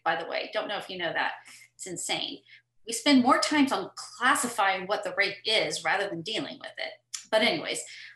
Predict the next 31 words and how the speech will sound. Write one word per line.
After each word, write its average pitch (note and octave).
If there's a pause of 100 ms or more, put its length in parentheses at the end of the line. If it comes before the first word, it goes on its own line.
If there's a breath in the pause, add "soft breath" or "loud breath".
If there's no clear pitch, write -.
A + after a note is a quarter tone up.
(160)
um, G#3 (1080)
but C4
that -
burden C#4+ (1120)
just C4
won't B3+
let B3
your A#3+
heart -
do A#3+
it. - (320)
You G#3
know, G#3+
that G3+
secret, A#3
that F#3
weight, G#3+ (760 loud breath)
you B3+
may C4+
want G3+
to, -
you G3+
know C4+
who A3+
you F#3+
are, G3+
but G3+
you A#3+ (120)
can't C4+ (200)
do D#4+
it. -